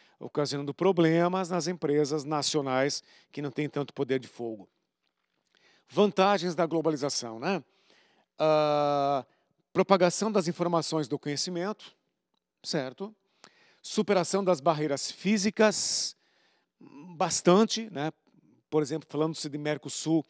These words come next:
ainda poderia ser mais, mas ocorreu um avanço, claro. Inovações no campo das ciências e da tecnologia,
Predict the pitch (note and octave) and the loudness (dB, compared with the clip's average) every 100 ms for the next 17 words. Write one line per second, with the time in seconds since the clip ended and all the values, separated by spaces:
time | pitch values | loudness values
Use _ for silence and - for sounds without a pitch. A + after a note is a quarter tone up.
0 | _ _ - C#3 D#3 D#3 D3 C#3+ C3+ - | _ _ -8 -4 -2 -2 -2 -4 -4 -4
1 | F3 D#3+ D#3+ D#3 D#3+ D3+ D3+ D#3 C3 C3+ | -4 -4 -4 -2 0 2 0 0 0 -2
2 | D3 D3 C3 C3+ D3 E3 B2 B2 E3+ - | -2 -6 -6 -6 -8 -8 -6 -4 -4 -8
3 | _ _ _ _ _ _ - F3 E3 E3+ | _ _ _ _ _ _ -2 2 4 4
4 | - F#3+ E3+ F3 - F#3 A3 A3+ - E3 | 2 2 2 0 2 8 8 8 2 -2
5 | E3 - E3 E3+ F#3 - C#3+ C#3+ - D3 | -2 0 0 2 0 -2 -6 -6 -4 -4
6 | - D3+ C#3 C#3+ C3 A2 C3+ F3 G3 | -4 -10 -6 -6 -6 -6 -2 0 0